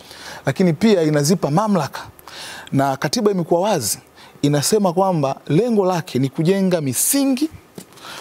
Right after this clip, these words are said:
kuweka utaratibu, lakini pia kuipa jamii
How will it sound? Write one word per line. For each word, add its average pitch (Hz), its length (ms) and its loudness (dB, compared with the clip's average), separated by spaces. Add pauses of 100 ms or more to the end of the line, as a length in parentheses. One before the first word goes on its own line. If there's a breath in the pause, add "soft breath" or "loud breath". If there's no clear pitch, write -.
(120)
kuweka 185 400 0
utaratibu, 262 840 -4 (840 loud breath)
lakini 185 280 2
pia 208 320 2
kuipa 196 640 -2
jamii 175 560 2